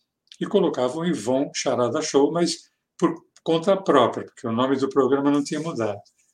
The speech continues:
E o Ivon tornou-se um excelente apresentador, sem abandonar o lado cantor, e foi assim, por exemplo,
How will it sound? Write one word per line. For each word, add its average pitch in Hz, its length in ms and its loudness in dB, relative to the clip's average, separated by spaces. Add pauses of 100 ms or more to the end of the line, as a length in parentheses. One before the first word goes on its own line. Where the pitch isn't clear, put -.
(760)
E 196 80 2
o 262 100 6
Ivon 185 320 4
tornou-se 156 560 2
um 196 180 2
excelente 170 680 0
apresentador, 120 960 -2 (560)
sem 180 400 0
abandonar 120 680 -4 (420)
o 139 100 -4
lado 113 360 0
cantor, 156 540 0 (760)
e 240 80 6
foi 143 260 4
assim, 135 380 0
por 147 140 -2
exemplo, 135 360 0